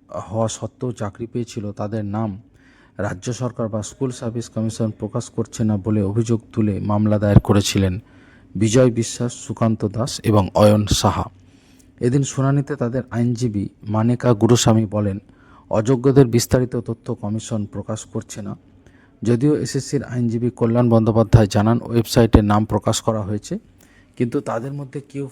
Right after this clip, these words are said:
ফের নতুন, আহ, নিয়োগ পরীক্ষায় অংশ নেয়নি। আহ, এই, এই কথাটা জিজ্ঞেস করেন, আহ, মাননীয় বিচারপতি সঞ্জয় কুমার, যে তাদের মধ্যে কেউ পরীক্ষায় অংশ নেয়নি তো? কল্যাণবাবু এবং রাজ্যের আইনজীবী কপিল সিব্বাল জানান,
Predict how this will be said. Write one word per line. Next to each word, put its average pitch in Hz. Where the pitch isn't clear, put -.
ফের 131
নতুন, 117
আহ, 110
নিয়োগ 127
পরীক্ষায় 127
অংশ 139
নেয়নি। 120
আহ, 113
এই, 120
এই 127
কথাটা 127
জিজ্ঞেস 110
করেন, 107
আহ, 110
মাননীয় 110
বিচারপতি 104
সঞ্জয় 107
কুমার, 110
যে 117
তাদের 117
মধ্যে 127
কেউ 127
পরীক্ষায় 123
অংশ 135
নেয়নি 190
তো? -
কল্যাণবাবু 151
এবং 151
রাজ্যের 123
আইনজীবী 117
কপিল 131
সিব্বাল 117
জানান, 107